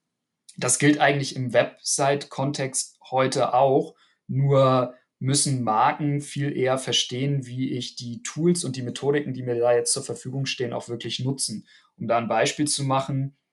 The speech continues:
natürlich, und das hatten wir ja bereits, ähm, im Vorfeld schon besprochen,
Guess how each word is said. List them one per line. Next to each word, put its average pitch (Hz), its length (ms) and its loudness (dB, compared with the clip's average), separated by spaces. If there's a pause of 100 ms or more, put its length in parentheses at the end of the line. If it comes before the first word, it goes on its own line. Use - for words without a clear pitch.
(160)
natürlich, 156 880 0 (300)
und 120 80 -6
das 120 160 0
hatten 131 180 0
wir 123 80 0
ja 120 140 4
bereits, 117 580 0
ähm, 117 360 -4
im 110 120 -10
Vorfeld 131 400 0
schon 131 160 -2
besprochen, 127 720 -2